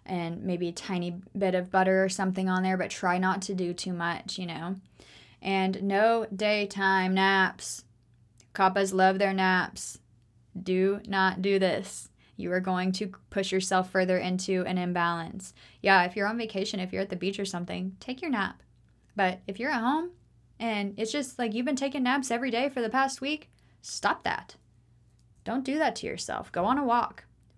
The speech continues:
Force yourself to do what you need to do for yourself.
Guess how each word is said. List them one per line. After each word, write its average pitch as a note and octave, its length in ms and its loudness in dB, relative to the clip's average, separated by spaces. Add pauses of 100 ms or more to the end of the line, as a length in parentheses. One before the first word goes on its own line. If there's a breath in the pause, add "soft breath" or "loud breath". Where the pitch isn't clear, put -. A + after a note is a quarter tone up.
Force G3+ 320 -6
yourself G#3+ 500 0
to G#3+ 100 -4
do F#3 280 0
what F#3 300 -4
you F#3+ 140 -4
need F3 260 -4
to - 80 -8
do F3+ 400 -6
for A2+ 160 -4
yourself. - 640 -8